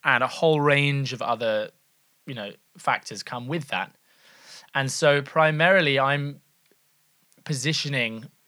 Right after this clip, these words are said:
my work, my podcast, as speaking to that fundamental need that we all have for meaning and purpose, um, which, which, which is a need that, you know, is increasingly prescient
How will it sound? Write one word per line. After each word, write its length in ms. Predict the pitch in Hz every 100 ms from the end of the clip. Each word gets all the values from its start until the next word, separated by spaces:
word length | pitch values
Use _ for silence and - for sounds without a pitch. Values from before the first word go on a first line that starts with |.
| -
my 300 | 139 131 127
work, 420 | 123 120 113 -
my 160 | 123 117
podcast, 680 | 131 123 - 107 110 - - _ _ _ _ _ -
as 440 | 131 123 117 - -
speaking 580 | - - 165 - 139
to 120 | 113 131
that 220 | 120 -
fundamental 680 | - 139 131 123 120 117
need 280 | 117 117 107
that 140 | 113 123
we 140 | 120
all 300 | 135 117 113
have 300 | 104 107 98
for 140 | -
meaning 360 | 107 107 101 101
and 140 | 107
purpose, 460 | 92 101 101 98 - _ _ - _ _ -
um, 440 | 110 107 110 123 _ _ - - _ _ -
which, 360 | 160 160 - -
which, 220 | 156 - -
which 160 | 160
is 140 | 175 151
a 60 |
need 420 | 160 160 185 202 147
that, 340 | 151 - - _ _ _ _ _ -
you 120 | 143
know, 160 | 127 107
is 140 | 160 139
increasingly 1200 | 147 - - 180 160 - 160 139 135 123 120 113 _ _ _ -
prescient 720 | - 147 - 110 95 -